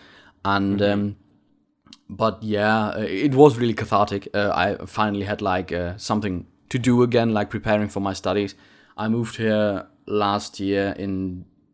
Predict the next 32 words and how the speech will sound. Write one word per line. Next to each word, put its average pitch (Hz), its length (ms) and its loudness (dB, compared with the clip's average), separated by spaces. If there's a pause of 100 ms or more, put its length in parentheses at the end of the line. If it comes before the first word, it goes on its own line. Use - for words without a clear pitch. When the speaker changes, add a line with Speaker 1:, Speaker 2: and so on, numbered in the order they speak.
(160)
Speaker 1:
July, 98 560 0
first 104 300 -2
of 95 80 -16
July, 98 320 0
pretty 104 240 -8
much. 107 280 -4 (720)
So, 98 760 0
um, 101 440 -2 (280)
yeah, 98 320 -2 (420)
it, 98 140 -8
it, 110 200 -6
it 120 140 -2
was 120 180 4
something 120 280 -2
new. 139 380 4 (640)
I 107 160 -2 (120)
finally 113 560 0
could 107 260 -4 (100)
end 107 300 2
my, 101 460 -2 (140)
uh, 98 400 0
this, 107 400 -4
this - 340 -8 (180)
state 113 320 0
of 104 120 -6
limbo, 107 400 2
pretty 98 260 -8
much, 95 260 -4
which 101 100 -8
I, 98 140 0
which 107 220 -6
I 95 260 0